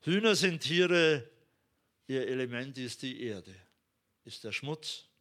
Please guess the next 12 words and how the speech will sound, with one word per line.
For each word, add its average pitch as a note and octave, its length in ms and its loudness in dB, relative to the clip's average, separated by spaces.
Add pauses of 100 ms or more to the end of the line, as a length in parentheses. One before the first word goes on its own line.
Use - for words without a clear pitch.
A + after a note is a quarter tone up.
(240)
ist A#2+ 200 -12
das, C#3+ 240 -4
was C3+ 180 -4
sie B2 120 -8
hier C3 240 -4
auf B2 220 -10
Erden A2+ 340 -14
finden. A2 420 -18 (1000)
Adler D#3 540 2
haben C3+ 200 -4
den C3 200 -4
Überblick, A2+ 640 -12